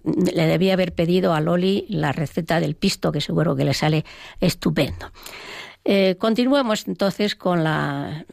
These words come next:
escena, eh, del cuadro, de la tabla. Eh, debajo de la escena de la Anunciación grande, tenemos, mm, en lo que se llama el banco, la parte inferior, el banco o la predela, eh, son,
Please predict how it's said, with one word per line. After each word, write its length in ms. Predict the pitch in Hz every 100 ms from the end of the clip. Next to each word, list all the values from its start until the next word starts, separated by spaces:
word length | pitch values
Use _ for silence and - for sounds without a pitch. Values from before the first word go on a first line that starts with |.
| -
escena, 520 | - 170 170 165 165 - - -
eh, 400 | - 175 165 175 170 160 160 - 196 _ _ _
del 340 | 185 165 170 160
cuadro, 540 | - 190 180 180 220 - _ _
de 80 | -
la 140 | 160 151
tabla. 440 | 190 180 180 220 - - - - - - -
Eh, 260 | - 185 185
debajo 340 | 190 220 302 269
de 80 |
la 160 | 254 226
escena 480 | 214 - 240 220 190
de 140 | 175
la 100 | 165
Anunciación 800 | 156 131 - 143 - 190 202 190
grande, 480 | 165 185 185 190 226 - - - - -
tenemos, 480 | 220 269 311 302 - -
mm, 240 | 226 220 214
en 100 | 208
lo 80 | 196
que 80 | 202
se 80 |
llama 260 | 226 262 233
el 140 | 190
banco, 340 | 214 262 247 226
la 120 | 208
parte 420 | - 202 - 214
inferior, 640 | 202 190 180 180 214 208 - - - -
el 120 | - 180
banco 300 | 240 240 190
o 100 | 175
la 160 | 214
predela, 560 | 208 180 180 214 190 208 - - - -
eh, 320 | 220 220 214
son, 460 | - - 285 294